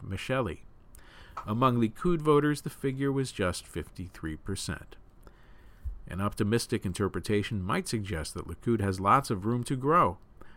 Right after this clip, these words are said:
A smart campaign has the potential to decisively increase Likud's ballot box showing.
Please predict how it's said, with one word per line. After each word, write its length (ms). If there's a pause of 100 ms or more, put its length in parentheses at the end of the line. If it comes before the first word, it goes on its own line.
(140)
A 60
smart 320
campaign 480
has 240
the 80
potential 440
to 160
decisively 840
increase 360
Likud's 420
ballot 380
box 260
showing. 440